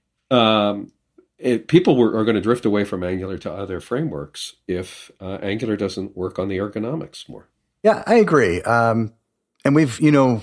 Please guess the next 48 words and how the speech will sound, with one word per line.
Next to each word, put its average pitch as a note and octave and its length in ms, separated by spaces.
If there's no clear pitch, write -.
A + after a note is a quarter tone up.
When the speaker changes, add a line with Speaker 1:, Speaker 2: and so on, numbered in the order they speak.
Speaker 2:
we've A#2+ 160
talked G#2 240
about G2 140
R F2+ 80
X F2 100
J F#2+ 120
S F2 140
and E2+ 100
N F2+ 60
G E2 60
R D#2 140
X, - 260
and D#2+ 80
we'll D2+ 140
continue D#3 360
to G#2 120
talk E2+ 200
about D2+ 100
those C2 140
topics D2 320
'cause - 160
they're F2 100
big F2 200
topics F2 400
in D#2 80
technology. F2 800
And A#2+ 160
R A#2+ 160
X A2+ 140
J A2 160
S G2 140
even G2 180
beyond, F#2 560
um, D2 380
Angular. G2+ 500
We F2+ 200
just - 140
had F2+ 120
Ben F2 180
Lesh F2 220
on D2 140
here, D#2+ 160
who F2+ 160
was D#2+ 200
amazing F#2 760
in F#2+ 100
his F#2 220
talk, - 400